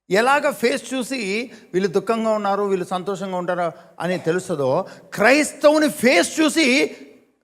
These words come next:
నువ్వు దయ్యాలను వెళ్ళగొట్టగలవు అని మనుషులు చెప్పాలండి.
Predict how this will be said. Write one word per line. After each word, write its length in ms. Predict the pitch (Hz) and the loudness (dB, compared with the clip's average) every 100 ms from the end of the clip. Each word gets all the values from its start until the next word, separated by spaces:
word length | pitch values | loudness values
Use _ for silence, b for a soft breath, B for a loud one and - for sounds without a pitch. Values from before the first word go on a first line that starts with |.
| _ - | _ -8
నువ్వు 120 | 170 | 0
దయ్యాలను 320 | 165 185 208 | 2 2 0
వెళ్ళగొట్టగలవు 1160 | 185 175 175 175 170 170 160 156 156 160 185 175 | 0 0 -2 -2 -2 -2 -2 -2 0 0 0 -2
అని 140 | 190 196 | -4 -2
మనుషులు 360 | 160 170 185 | 0 0 0
చెప్పాలండి. 500 | 185 151 156 147 135 | -2 -2 -4 -8 -10